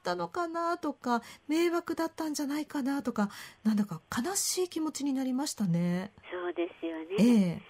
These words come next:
Speaker 2: では、ザッチさんが逆の立場で、
Speaker 1: はい。
Speaker 2: お客様をお迎えする立場ならどうしたいですか？
Speaker 1: あ、本当はもっといてほしかったわけですから、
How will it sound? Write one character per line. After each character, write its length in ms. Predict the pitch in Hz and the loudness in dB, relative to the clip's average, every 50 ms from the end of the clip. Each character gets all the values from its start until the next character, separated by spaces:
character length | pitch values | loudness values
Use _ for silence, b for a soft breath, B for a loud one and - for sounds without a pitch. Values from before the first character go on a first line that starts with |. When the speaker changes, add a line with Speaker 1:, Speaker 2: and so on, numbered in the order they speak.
| - - _ | -20 -6 _
Speaker 2:
で 100 | - 294 | 2 4
は、 220 | 285 269 254 240 180 | 4 4 2 2 2
ザ 100 | 190 233 | 0 -2
ッ 140 | 240 247 | -2 -2
チ 60 | 262 - - - - | -4 -8 -14 -6 -4
さ 120 | 247 240 | -2 0
ん 100 | 233 226 | 0 2
が 120 | 214 202 180 | 2 2 2
逆 380 | - 190 196 214 - - - | 2 0 -2 -2 -4 2 4
の 160 | 349 370 349 | 6 6 6
立 380 | 320 - 240 226 214 - - 190 185 | 4 0 -4 -10 -12 -10 -12 -6 -2
場 140 | 180 180 175 | -2 -2 0
で、 220 | - 202 202 147 | 2 4 4 4
Speaker 1:
は 160 | - 214 254 262 | 4 4 4 4
い。 100 | 196 131 - - | 4 2 0 -6
Speaker 2:
お 100 | 226 214 | -8 -6
客 180 | - 226 233 - - - - | -4 -6 -6 -6 -10 -4 0
様 320 | 208 202 196 196 190 175 | 0 2 4 6 6 6
を 140 | - - 202 | 6 4 4
お 20 | |
迎 140 | 214 240 254 | 2 2 -2
え 340 | - - 302 311 311 311 302 | -2 -2 -2 -2 -2 -4 -4
す 60 | - 285 | -4 -4
る 180 | 262 254 254 - | -4 -4 -4 -4
立 240 | 277 262 - - 214 | -8 -10 -10 -4 0
場 160 | 220 214 202 | 2 2 4
な 140 | 196 196 180 | 4 4 4
ら 160 | 165 156 147 B B B B B B B - | 4 2 0 B B B B B B B -4
ど 80 | 175 | -2
う 100 | 233 330 359 | -2 -2 -4
し 40 | - - - | -6 -6 -6
た 160 | 175 156 151 | -4 -4 -4
い 60 | 143 | -4
で 120 | - - 139 | -6 -6 -8
す 60 | - - - - | -8 -14 -16 -10
か？ 180 | - 190 - - - | -6 -6 -6 -6 -6
Speaker 1:
あ、 120 | 175 170 B B B B B B B B _ _ _ _ | -10 -10 B B B B B B B B _ _ _ _
本 220 | - 226 302 320 | 0 0 0 0
当 240 | - - 320 320 311 | -2 -2 0 0 2
は 260 | 311 359 311 214 175 - | 2 2 0 0 -2 -2
も 140 | - 208 285 | 0 0 0
っ 60 | - - | 0 -2
と 260 | _ 202 170 156 - - | _ 0 0 0 -2 -4
い 100 | - 175 | -6 -2
て 120 | - 226 233 | 0 0 0
ほ 160 | 220 247 262 | 2 0 0
し 100 | - - | -2 -2
か 140 | - 226 196 | -2 -2 -4
っ 80 | - - | -4 -4
た 120 | - 170 | -6 -4
わ 100 | 156 160 | -4 -4
け 140 | 156 - 151 | -4 -6 -8
で 100 | 135 135 | -8 -8
す 100 | 131 - | -10 -8
か 120 | - 160 156 | -8 -4 -2
ら、 180 | 175 170 165 | -2 -2 -2